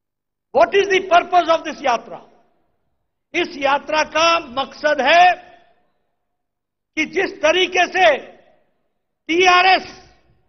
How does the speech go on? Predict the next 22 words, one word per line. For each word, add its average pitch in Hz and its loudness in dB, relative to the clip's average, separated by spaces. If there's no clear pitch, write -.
तेलंगाना 349 0
राज्य 339 0
समिति 349 -4
और 302 2
केशव 320 0
चंद्रशेखर 339 -2
राव 359 4
के 359 -4
नेतृत्व 339 -4
में 349 -2
तेलंगाना 359 2
को 359 2
एक 330 -4
अंधेरे 349 2
में 339 -2
ढकेल 370 0
रही 339 0
है, 330 6
उससे 330 2
निजात 339 0
दिला 330 0
करके 349 4